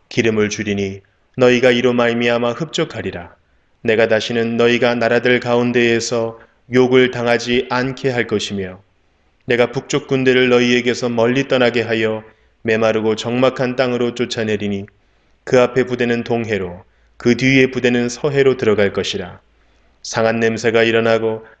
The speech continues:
악취가 오르니니 이는 큰 일을 행하였음이니라 하시리라.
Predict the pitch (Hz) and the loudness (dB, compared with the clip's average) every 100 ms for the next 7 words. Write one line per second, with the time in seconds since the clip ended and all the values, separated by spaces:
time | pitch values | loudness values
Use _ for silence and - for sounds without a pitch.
0 | - 127 - - 135 135 131 120 110 104 | -8 -6 -4 -2 2 2 2 -2 -2 -6
1 | 95 92 _ _ _ - 123 120 120 - | -8 -12 _ _ _ -4 0 0 -2 -6
2 | - 175 160 147 139 147 147 131 131 127 | -2 0 2 2 2 0 0 0 0 -4
3 | 113 113 110 110 - - _ - 120 - | -2 0 0 0 -6 -20 _ -4 -4 -4
4 | 95 85 82 | -6 -8 -12